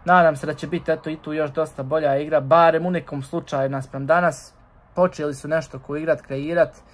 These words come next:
Vidi se opet Nalčevo djelo, vratio je par tih igrača koji su briljirali kod njega u prvoj ligi federacije, kao što su Dervišagić, Kurta, Kurta je bio kapiten.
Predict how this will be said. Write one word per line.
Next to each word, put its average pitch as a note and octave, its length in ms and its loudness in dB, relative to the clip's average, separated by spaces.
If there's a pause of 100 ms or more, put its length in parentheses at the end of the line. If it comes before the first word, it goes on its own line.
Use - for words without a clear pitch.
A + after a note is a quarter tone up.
(360)
Vidi E3+ 200 -2
se C#3+ 140 0
opet E3+ 260 -2
Nalčevo D3+ 500 4
djelo, D3+ 280 2
vratio C#3+ 400 0
je C3 100 -10
par C#3+ 240 0
tih C3 180 -12
igrača C#3 460 -4
koji C3 180 -12
su C3 140 -16
briljirali C#3 600 -2
kod D3 200 -2
njega C3 240 -6
u B2+ 40 -6
prvoj D3+ 280 -8
ligi C3+ 280 -6
federacije, C3 640 -4
kao C3 200 -8
što C3 160 -14
su - 140 -18
Dervišagić, C3+ 640 -2
Kurta, C#3 400 -8
Kurta C3+ 320 -10
je B2+ 60 -6
bio C3+ 160 -4
kapiten. D3 600 -8